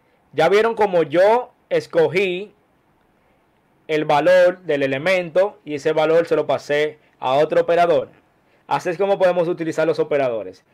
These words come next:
Escogemos la salida de uno y lo pasamos como entrada de otro. Bien.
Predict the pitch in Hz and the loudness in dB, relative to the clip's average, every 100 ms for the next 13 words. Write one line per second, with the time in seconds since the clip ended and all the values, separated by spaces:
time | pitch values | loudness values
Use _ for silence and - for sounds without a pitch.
0 | _ - 139 151 156 165 160 170 147 131 | _ -12 -4 -2 0 -2 -2 -6 -4 -4
1 | 170 170 139 143 190 185 180 202 _ _ | -4 -2 0 0 0 0 -2 -6 _ _
2 | _ 151 147 139 139 156 165 160 151 143 | _ -6 -4 -4 -4 -4 -4 -4 -6 -6
3 | 131 139 147 147 127 107 92 - _ _ | -6 -2 0 0 -2 -4 -8 -16 _ _
4 | _ _ _ _ _ _ _ _ _ _ | _ _ _ _ _ _ _ _ _ _
5 | _ _ _ _ _ _ _ _ _ _ | _ _ _ _ _ _ _ _ _ _
6 | _ _ _ _ _ _ _ _ _ _ | _ _ _ _ _ _ _ _ _ _
7 | _ _ - 143 110 | _ _ -6 -6 -6